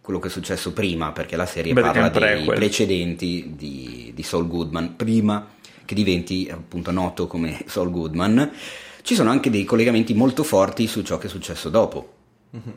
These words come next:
Speaker 2: Molto
Speaker 1: Ci sono dei
Speaker 2: forti,
Speaker 1: flash
Speaker 2: so-, dei flash
Speaker 1: forward.
Speaker 2: forward che
Speaker 1: Eh beh, insomma.
Speaker 2: creano un'attesa per qualcosa che
Speaker 1: Eh,
Speaker 2: ancora
Speaker 1: ok,
Speaker 2: non è
Speaker 1: esatto,
Speaker 2: stato
Speaker 1: cioè, devi risolverli quei
Speaker 2: Sì.
Speaker 1: flash forward lì, devi, anche perché la prima puntata di Better Call Saul inizia in quel modo, quindi poi va a raccontarti il prima.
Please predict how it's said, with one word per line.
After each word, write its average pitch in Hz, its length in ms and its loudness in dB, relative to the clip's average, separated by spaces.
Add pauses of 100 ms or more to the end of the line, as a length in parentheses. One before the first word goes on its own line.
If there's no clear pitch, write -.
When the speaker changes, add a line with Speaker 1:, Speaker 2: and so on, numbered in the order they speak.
(340)
Speaker 2:
Molto 127 240 6
Speaker 1:
Ci 101 80 0
sono 143 120 10
dei 120 80 8
Speaker 2:
forti, 104 260 2
Speaker 1:
flash 117 240 4
Speaker 2:
so-, 143 200 8
dei 101 100 6
flash 110 240 6
Speaker 1:
forward. 139 480 6
Speaker 2:
forward 110 200 6
che - 160 -6
Speaker 1:
Eh 104 80 2
beh, 95 340 0
insomma. - 100 -10
Speaker 2:
creano 110 540 4
un'attesa 110 720 2
per 107 160 -2
qualcosa 123 380 2
che 104 80 4
Speaker 1:
Eh, - 20 4
Speaker 2:
ancora 104 340 2
Speaker 1:
ok, 107 60 4
Speaker 2:
non 104 80 2
è - 40 4
Speaker 1:
esatto, 92 140 2
Speaker 2:
stato 104 340 2
Speaker 1:
cioè, 101 80 4
devi 98 200 4
risolverli 95 560 2
quei 85 180 -4
Speaker 2:
Sì. 110 100 -4
Speaker 1:
flash - 120 -4
forward 82 380 -6
lì, 82 140 -6
devi, 76 540 -8 (160)
anche 98 220 -10
perché 98 220 -4
la 95 100 0
prima 98 180 -4
puntata 104 280 -2
di 95 60 -2
Better 90 220 -4
Call 95 120 -12
Saul 104 240 -6
inizia 87 440 -4
in 80 80 -6
quel 78 160 -6
modo, 69 380 -6
quindi 65 420 -12
poi 110 320 4
va 71 140 -10
a - 20 -10
raccontarti 73 540 -12
il 71 60 -12
prima. - 380 -12